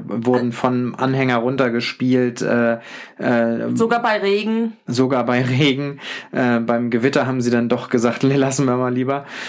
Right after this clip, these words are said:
Speaker 1: Ähm, also das, da wird für Kinder wirklich unfassbar viel geboten. Es gibt auch die Möglichkeiten Kindergottesdienste. Da ist nämlich ein Kirchenzelt, ähm, von der, äh, von, von so einer, ähm, Lo-, von, ich glaub, von der lokalen oder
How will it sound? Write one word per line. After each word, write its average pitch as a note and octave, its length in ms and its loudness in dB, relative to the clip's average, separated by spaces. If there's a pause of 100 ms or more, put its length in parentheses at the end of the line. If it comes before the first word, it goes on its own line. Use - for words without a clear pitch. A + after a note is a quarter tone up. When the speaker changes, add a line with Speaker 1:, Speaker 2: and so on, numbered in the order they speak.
(160)
Speaker 1:
Ähm, A#2+ 480 0
also B2+ 220 4
das, A#2+ 360 0
da A2 200 2
wird A#2 180 0
für A#2 140 0
Kinder G#2 420 0 (100)
wirklich - 440 -2
unfassbar - 640 -4
viel F#2+ 220 0
geboten. F2+ 440 -4
Es - 160 -4
gibt - 240 0
auch G#2 160 -2
die G#2+ 120 -2
Möglichkeiten G2+ 680 -2
Kindergottesdienste. C3+ 960 0
Da G#2+ 120 4
ist G2+ 100 -2
nämlich G#2 200 -2
ein G#2 100 -2
Kirchenzelt, C#3+ 760 0 (480)
ähm, A#2+ 560 0
von B2 260 0
der, A2+ 680 2
äh, - 240 -4
von, A2+ 320 0
von A2 220 0
so G#2 100 2
einer, G2 440 2
ähm, G2 360 -2 (540)
Lo-, G#2+ 260 -2
von, - 180 -4
ich - 120 -6
glaub, F#2+ 160 -4
von - 240 -6
der F2+ 100 2
lokalen G2+ 560 0
oder G2 340 0